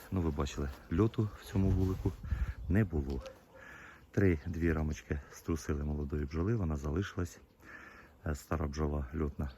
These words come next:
злетіла. Е, маточку трохи сховали на часок якийсь, щоб вони прийняли її. Зрозуміли, що сім'я залишилась з маточкою. І все. Зараз вже сім'я працює.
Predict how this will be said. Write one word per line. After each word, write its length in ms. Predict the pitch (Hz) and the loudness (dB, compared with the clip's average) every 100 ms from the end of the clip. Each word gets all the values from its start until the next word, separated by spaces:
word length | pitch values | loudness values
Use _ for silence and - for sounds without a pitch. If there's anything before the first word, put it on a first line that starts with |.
| 76 | -8
злетіла. 580 | 76 78 - 104 101 - - - - - - - - - 85 | -4 -2 0 0 0 -4 -14 -20 -20 -20 -20 -20 -20 -8 -2
Е, 140 | 78 | 0
маточку 540 | 82 82 - - - 71 - | 2 2 -2 -6 -6 -6 -2
трохи 320 | 85 76 - | -2 -2 -8
сховали 500 | - 82 104 104 98 - - - - - - - - - - | -4 2 4 4 2 -4 -20 -20 -20 -20 -20 -20 -18 -16 -4
на 300 | 92 80 80 | 0 0 -2
часок 480 | - 78 - 87 87 | -2 -4 -2 -2 -2
якийсь, 400 | 82 85 - - - - - - - | -2 -2 -4 -12 -20 -20 -20 -20 -18
щоб 200 | - 85 | -4 -2
вони 340 | 80 80 82 78 - - - - - - - - - - | 0 0 0 -2 -10 -20 -18 -14 -12 -14 -20 -20 -20 0
прийняли 480 | 85 82 80 78 78 | 4 4 4 4 2
її. 320 | 78 78 76 - - - - - - - - - | 0 0 -2 -6 -16 -20 -20 -20 -14 -14 -14 -6
Зрозуміли, 560 | 78 71 76 78 73 | -2 0 0 2 0
що 180 | 73 80 | -2 -6
сім'я 560 | - - - 76 76 98 | -8 -12 -6 -2 0 0
залишилась 680 | 85 73 78 - 76 - | 0 -2 -2 -2 -6 -4
з 20 | |
маточкою. 680 | 78 71 - - - 87 175 | -2 -2 -4 -10 -6 -4 -2
І 40 | |
все. 360 | 160 - - 78 - - - - - - | -4 -4 -2 -2 -4 -12 -14 -10 -8 -2
Зараз 380 | 101 113 - - | 0 0 -4 -6
вже 260 | 73 78 82 - | -2 -2 -2 -8
сім'я 420 | - - 71 80 80 - - | -14 -6 -2 -2 -4 -12 -10
працює. 560 | - 92 - 78 71 | -6 -6 -6 -4 -4